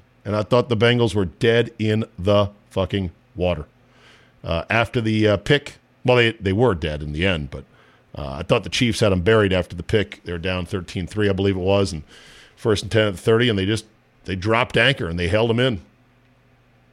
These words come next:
It's a good team. It's a good team. Four good teams.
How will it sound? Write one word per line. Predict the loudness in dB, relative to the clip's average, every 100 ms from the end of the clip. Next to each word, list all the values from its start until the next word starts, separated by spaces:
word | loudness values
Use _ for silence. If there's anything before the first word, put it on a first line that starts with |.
| -20
It's | -16
a | 0
good | 2
team. | 4 2 0 -10 _ _ _ _ _ _ _ _ _
It's | -16
a |
good | -8 -6
team. | -4
Four | 2 4
good | 4 2
teams. | 2 2 0 -4